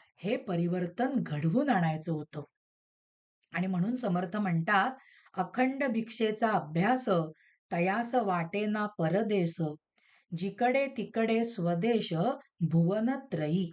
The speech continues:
अजून एक ह्या भिक्षेच्या अनुषंगाने सांगायचं म्हणजे, भिक्षा हे वरवर पोट भरण्याचं साधन असणारी जी भिक्षा आहे, ती समर्थांनी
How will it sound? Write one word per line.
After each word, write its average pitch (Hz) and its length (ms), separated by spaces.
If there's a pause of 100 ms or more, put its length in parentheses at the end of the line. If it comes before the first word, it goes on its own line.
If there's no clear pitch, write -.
(1400)
अजून 240 280
एक 330 160
ह्या 311 120
भिक्षेच्या 269 520
अनुषंगाने 240 680
सांगायचं 190 560
म्हणजे, 185 580 (480)
भिक्षा 180 480
हे 277 180
वरवर 202 480
पोट 220 360
भरण्याचं 254 540
साधन 214 560
असणारी 214 400
जी 220 160
भिक्षा 220 440
आहे, 170 460 (420)
ती 269 140
समर्थांनी 208 920